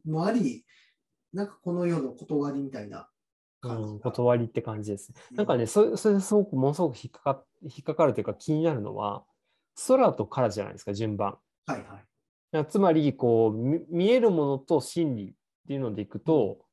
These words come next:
Speaker 1: うん。
Speaker 2: 多分、えっと、えー、なんて言ってるのかな。その後続けようと思うと、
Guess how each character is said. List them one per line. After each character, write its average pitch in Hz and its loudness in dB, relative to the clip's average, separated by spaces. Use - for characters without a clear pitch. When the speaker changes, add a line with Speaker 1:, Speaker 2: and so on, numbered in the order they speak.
Speaker 1:
う 117 -18
ん。 110 -18
Speaker 2:
多 214 0
分、 131 0
え 117 -4
っ 104 -4
と、 104 -2
え 110 -6
ー、 123 -4
な 135 2
ん 127 0
て 131 -12
言 101 -8
っ - -20
て 104 -8
る 98 -6
の - -12
か 110 -6
な。 110 -6
そ - 0
の 214 6
後 233 2
続 123 -2
け 143 0
よ 127 6
う 95 -6
と 104 -4
思 104 -6
う - -18
と、 143 0